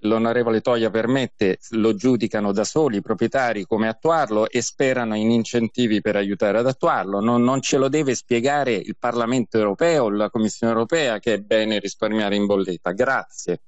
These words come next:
ci piace risparmiare, lo sappiamo da soli. I lavori indotti non può essere un argomento per provvedimenti del genere.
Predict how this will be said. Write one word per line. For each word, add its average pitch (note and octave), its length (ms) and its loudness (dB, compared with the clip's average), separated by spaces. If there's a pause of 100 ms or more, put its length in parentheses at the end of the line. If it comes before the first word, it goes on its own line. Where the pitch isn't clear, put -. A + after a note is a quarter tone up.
(100)
ci A2 160 -4
piace C3+ 540 0
risparmiare, G#2+ 680 -2
lo F#2+ 120 0
sappiamo A2 360 -2
da G#2+ 140 2
soli. F2+ 340 0 (520)
I C4 80 4
lavori F3 380 2
indotti D#3+ 760 0
non D3+ 240 2
può F3+ 360 0
essere D#3 480 -2
un C3 120 0
argomento C3 720 0
per A#2 180 -2
provvedimenti A#2+ 720 0
del F#2 200 -2
genere. F#2+ 640 -2